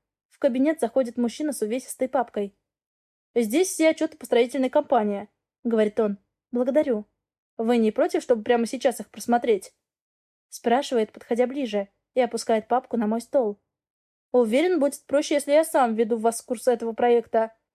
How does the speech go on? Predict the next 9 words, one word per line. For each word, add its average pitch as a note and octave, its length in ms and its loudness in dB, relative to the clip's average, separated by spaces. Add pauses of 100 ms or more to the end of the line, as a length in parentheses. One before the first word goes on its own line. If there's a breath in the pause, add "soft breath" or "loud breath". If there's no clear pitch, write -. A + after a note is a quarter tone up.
(280)
Раньше C4 420 2
его C4 200 4
один B3 260 2
начинал". A#3 440 -2 (1040)
"Конечно", A#3+ 540 -2 (360)
киваю. G#3+ 400 -2 (500)
"Константин B3 460 0
Сергеевич, B3 480 -4
вы... A#3+ 340 2